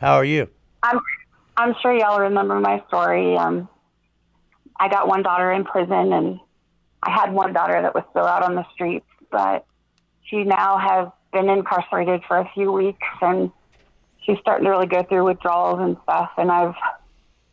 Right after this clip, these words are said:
Speaker 2: really decided to play a lot of tough love on her. Um, I can't draw myself to go see her or anything, but I am, you know, I talk to her on the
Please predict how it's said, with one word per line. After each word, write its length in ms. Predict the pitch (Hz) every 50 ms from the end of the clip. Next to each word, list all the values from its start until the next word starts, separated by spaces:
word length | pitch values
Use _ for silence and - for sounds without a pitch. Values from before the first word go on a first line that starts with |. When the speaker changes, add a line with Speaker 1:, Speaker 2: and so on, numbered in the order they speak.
| _ _ _ _ _ _ -
Speaker 2:
really 240 | - 208 202 202
decided 540 | 196 196 185 - - 185 185 185 185 175 175 - -
to 520 | 196 185 180 180 175 175 175 175 185 185 - _ _ - -
play 140 | 214 208 202
a 60 | 196
lot 160 | 190 190 185
of 100 | 190 180 -
tough 220 | - 220 202 202 -
love 240 | 196 202 202 190 180
on 160 | 175 170 170
her. 440 | 175 180 170 175 175 180 175 202 214 - -
Um, 460 | 180 180 175 170 175 180 175 175 - _ _ _ _ _ _ _ _ _ _ _ _ _ _ _ - _ _ _ _ _ _ _ _ _ _ _ _ - - - - -
I 300 | - 101 98 95 185 185 - - - - - - - - - - - -
can't 220 | - 226 226 220 -
draw 140 | 214 208 208
myself 360 | 214 196 196 196 214 208 202 -
to 80 | 196
go 180 | 180 208 190 196 -
see 180 | - 220 214 220
her 100 | 220 214
or 400 | 208 202 185 180 180 180 180 - -
anything, 680 | - 202 196 190 196 202 202 196 190 190 196 196 190
but 380 | 180 190 180 175 175 - - - _ _ _ _ _ _ _ _ _ _ _ _ _ _ _ _ - _ -
I 100 | 185 185 185 185 190 190
am, 260 | 190 190 190 196 196
you 80 | 190 185
know, 120 | 185 180 175
I 100 | 180 180
talk 240 | - - 190 - -
to 60 | -
her 60 | 214 190
on 80 | 196
the 100 | 196 185